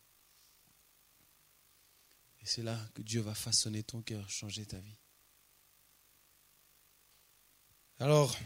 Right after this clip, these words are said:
ce soir, on va continuer dans un temps de louange, d'adoration.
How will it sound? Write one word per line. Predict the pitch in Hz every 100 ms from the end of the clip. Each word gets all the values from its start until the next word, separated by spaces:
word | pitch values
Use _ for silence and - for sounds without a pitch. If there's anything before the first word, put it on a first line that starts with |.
| -
ce | - -
soir, | - 143 151 139 - - - - - - - - -
on | 127
va | 139
continuer | 180 - 185 220
dans | 170 120
un | 117
temps | - 131
de | 123
louange, | 127 139 139 -
d'adoration. | 120 131 123 123 - 143